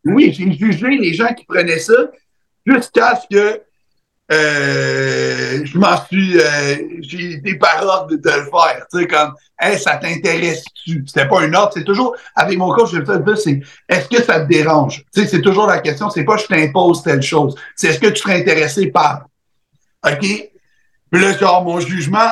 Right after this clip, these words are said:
a comme changé vu que l'o-, l'offre était faite par une autre personne, une personne qui a pour moi plus de crédibilité. Fait que c'est là que c'est devenu intéressant. Puis je me suis dit, « Tu sais quoi ? »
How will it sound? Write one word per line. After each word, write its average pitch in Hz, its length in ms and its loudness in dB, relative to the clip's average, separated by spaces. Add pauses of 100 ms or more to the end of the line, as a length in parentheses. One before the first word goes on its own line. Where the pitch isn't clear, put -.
a 160 120 0
comme 180 300 -2
changé 180 580 -2
vu 185 140 -2
que - 160 -6
l'o-, 175 320 0
l'offre 196 380 0
était 156 240 -4
faite 196 160 0
par 156 180 0
une 156 160 -2
autre 175 200 0
personne, 151 520 -2
une 139 80 -4
personne 175 400 0
qui 165 80 0
a - 40 2
pour 160 200 2
moi 190 220 2
plus 180 180 -8
de 147 120 -4
crédibilité. 139 840 -6 (360)
Fait 139 80 0
que 139 60 -8
c'est 165 100 -2
là 196 80 4
que 175 60 0
c'est 160 140 -2
devenu 151 280 2
intéressant. 147 640 0 (340)
Puis 156 100 2
je 143 100 0
me 151 80 4
suis 143 180 -6
dit, « 165 180 0
Tu - 60 -8
sais 214 140 2
quoi ? » - 380 2